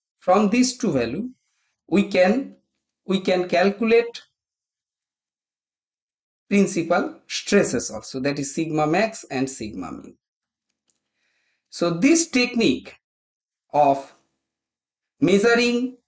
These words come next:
normal strains, normal strains, normal strains in three different direction, these techniques is called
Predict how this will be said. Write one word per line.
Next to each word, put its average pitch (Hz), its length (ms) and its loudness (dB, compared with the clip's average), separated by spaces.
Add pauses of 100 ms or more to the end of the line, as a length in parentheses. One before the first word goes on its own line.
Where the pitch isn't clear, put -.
(140)
normal 233 600 4
strains, 170 680 0 (200)
normal 202 480 2
strains, 151 680 0 (380)
normal 175 420 2
strains 196 680 0
in 175 200 0
three 269 260 2
different 190 460 0
direction, 135 680 -2 (320)
these 262 380 2
techniques 139 720 0 (540)
is 165 200 -4
called 156 380 2